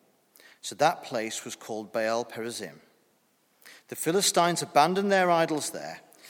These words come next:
and David and his men carried them off. Once more the Philistines came up and spread out in the valley of Rephaim.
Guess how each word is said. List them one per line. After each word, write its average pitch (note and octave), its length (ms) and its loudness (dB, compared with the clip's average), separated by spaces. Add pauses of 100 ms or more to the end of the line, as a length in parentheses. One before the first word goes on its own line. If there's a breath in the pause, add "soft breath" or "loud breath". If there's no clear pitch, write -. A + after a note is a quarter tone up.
(120 loud breath)
and A2 160 -10
David C#3 560 2
and D3 140 -6
his D3 240 -6
men A2+ 320 -4
carried A2+ 340 -6
them A#2+ 140 -8
off. - 380 -10 (1120 loud breath)
Once B2 380 -2
more A#2+ 240 0
the - 80 -6
Philistines C3 640 -2
came D3+ 280 -2
up E3+ 320 -2 (240 loud breath)
and A#2+ 140 -8
spread - 380 0
out C3 320 0
in B2+ 80 -6
the A#2 80 -6
valley B2+ 260 -2
of B2+ 160 -4
Rephaim. C3 560 -6